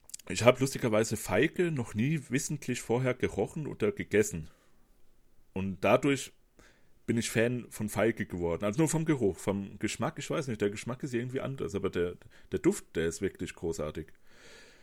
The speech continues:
Mm. Und wie gesagt, das erinnert mich halt an meine Kindheit, ich weiß auch nicht, weil Feigen gab's da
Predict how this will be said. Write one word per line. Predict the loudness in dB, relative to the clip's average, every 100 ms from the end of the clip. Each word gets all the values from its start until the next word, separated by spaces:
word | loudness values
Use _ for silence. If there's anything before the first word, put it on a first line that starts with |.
| -20 -20 -20 _ -20 _ -14
Mm. | -8 -6 -6 -10 -20 -20 _ _ _ _ -20 _ _ _
Und | -6 -6 -8 -16 _ -6
wie | -4
gesagt, | 4 6 6
das | 0 -6 -12 -14
erinnert | -4 -2 -2 -2
mich | -4
halt | -2 0
an | -4 -8 -16 -20 -14
meine | -8 -6
Kindheit, | -4 -2 2 0 0
ich | -2
weiß | -2
auch | 0 -2
nicht, | -4 -8 -14
weil | -14 -12 -10 -4 -2 0
Feigen | 2 2 2 0
gab's | 0 0
da | -2